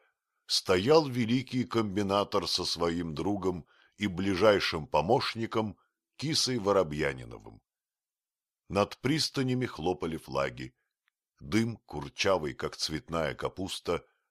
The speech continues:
валил из пароходных труб. Шла погрузка парохода «Антон Рубинштейн», стоявшего у дебаркадера номер два. Грузчики вонзали железные когти в тюки хлопка,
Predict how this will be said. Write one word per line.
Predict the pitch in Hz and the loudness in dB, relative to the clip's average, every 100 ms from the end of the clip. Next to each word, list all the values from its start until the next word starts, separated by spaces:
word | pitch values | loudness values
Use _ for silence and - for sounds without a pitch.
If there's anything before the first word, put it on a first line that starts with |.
| - | -18
валил | 69 85 85 139 139 | 2 4 4 0 -2
из | - 123 - | -4 -4 -4
пароходных | - 101 98 - 85 76 78 - | 0 2 2 0 -6 -6 -10 -10
труб. | - 64 - _ _ _ _ _ _ _ _ _ _ | -12 -14 -14 _ _ _ _ _ _ _ _ _ _
Шла | - 95 104 | 0 6 8
погрузка | - 82 92 98 - 87 | 8 4 2 -2 -2 -2
парохода | - 87 80 110 107 101 - _ _ - | 0 2 2 2 4 2 0 _ _ 0
«Антон | 95 87 - 127 113 | 0 0 0 0 2
Рубинштейн», | 107 101 104 - - 110 85 69 64 _ - | 0 0 -2 -4 0 2 2 -2 -10 _ -6
стоявшего | - 85 87 87 - 80 78 | -2 2 4 4 2 -4 -4
у | - 80 | -4 -2
дебаркадера | 78 76 73 - 117 107 104 | 0 2 0 2 2 4 0
номер | 95 87 85 71 | 0 -2 -4 -6
два. | 71 67 64 - _ _ _ _ _ _ _ | -4 -4 -4 -8 _ _ _ _ _ _ _
Грузчики | 76 78 120 127 - 120 98 104 104 - | -10 -2 0 0 0 -2 -2 -2 -2 -2
вонзали | 78 101 92 76 104 95 87 | 2 2 2 4 4 6 2
железные | 76 92 98 78 82 80 | 0 2 2 0 -4 -6
когти | - 98 - - 82 | 0 0 0 -6 -8
в | - | -8
тюки | - 85 87 | -8 -8 -6
хлопка, | - - 82 98 - - 85 | -8 -6 -2 -2 -2 -6 -6